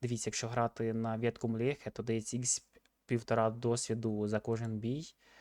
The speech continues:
і так само ікс два досвіду до екіпажу. Це взагалі класна штука. Тобто не втрачайте свій шанс і прокачуйте. Да, також є набори,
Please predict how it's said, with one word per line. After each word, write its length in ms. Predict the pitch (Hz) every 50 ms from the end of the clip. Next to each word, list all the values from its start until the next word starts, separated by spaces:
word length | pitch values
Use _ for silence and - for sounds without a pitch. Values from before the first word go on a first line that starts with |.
| - - _
і 80 | _ -
так 140 | - - -
само 340 | - 117 113 117 113 110 113
ікс 240 | - 123 123 123
два 200 | 123 127 123 120
досвіду 400 | 120 120 120 117 - 120 113 113
до 100 | 113 113
екіпажу. 580 | 110 110 - 120 107 _ 101 98 95 95 - - - _ - _ _ _ _ _
Це 160 | - - 117
взагалі 580 | 110 117 113 117 113 - 120 113 110 110 107 107
класна 360 | - - 104 98 - - 110
штука. 440 | - - - 104 101 - - 113 123 _ _ _ _
Тобто 680 | - 113 104 _ _ - 104 104 104 104 104 107 110 107
не 100 | 110 113
втрачайте 480 | 117 - 123 120 - 127 123 123 -
свій 180 | 113 - - 117
шанс 500 | - - 113 120 135 160 165 - - -
і 360 | - - 117 110 110 110 110 -
прокачуйте. 580 | - 110 - 110 104 101 - - 104 _ - 117 - - - - - _
Да, 140 | - 170 175
також 320 | - 143 - 147 143 135
є 60 | 135
набори, 560 | 123 120 113 120 123 151 185 208 202 180 165